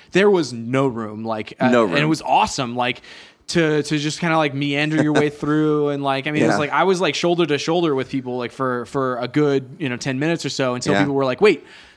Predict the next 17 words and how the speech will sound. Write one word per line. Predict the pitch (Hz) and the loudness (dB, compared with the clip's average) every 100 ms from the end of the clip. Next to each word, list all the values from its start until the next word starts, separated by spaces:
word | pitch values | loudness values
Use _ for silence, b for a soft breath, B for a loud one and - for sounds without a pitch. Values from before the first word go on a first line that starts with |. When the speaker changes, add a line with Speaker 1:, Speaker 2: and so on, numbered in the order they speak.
| - | -8
Speaker 1:
there's | 131 | -6
a | 113 | -6
bonfire | 104 120 135 156 | -6 -6 -6 -8
outside? | 165 175 - 175 180 - | -6 -8 -6 -6 -4 -2
Speaker 2:
Yeah. | 233 | -2
Speaker 1:
Like, | 98 | -2
oh, | 175 202 | -2 -4
let | 139 | -4
me | 170 | -4
go | 151 | -4
out | 139 135 | -6 -4
there, | 190 151 | -2 -2
cook | 127 147 | -2 -2
Speaker 2:
<laughs> | |
I | |
Speaker 1:
some, | 131 | 0
Speaker 2:
know. | 120 | 0